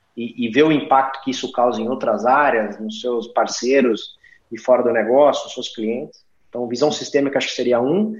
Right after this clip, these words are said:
E a segunda seria, obviamente, tomada de risco, né? A gente chama de, é, a gente, hoje, pra quem trabalha em empresa, chama de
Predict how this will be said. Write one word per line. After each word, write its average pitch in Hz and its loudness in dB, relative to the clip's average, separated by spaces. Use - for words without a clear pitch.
E 143 4
a - 4
segunda 160 2
seria, 185 6
obviamente, 170 2
tomada 160 2
de 139 2
risco, 113 -4
né? 120 -4
A 113 -16
gente 131 -14
chama 143 0
de, 117 2
é, 104 4
a 160 -12
gente, 143 -4
hoje, 180 6
pra 170 4
quem 175 0
trabalha 160 4
em 143 -4
empresa, 165 -2
chama 151 -6
de 127 -8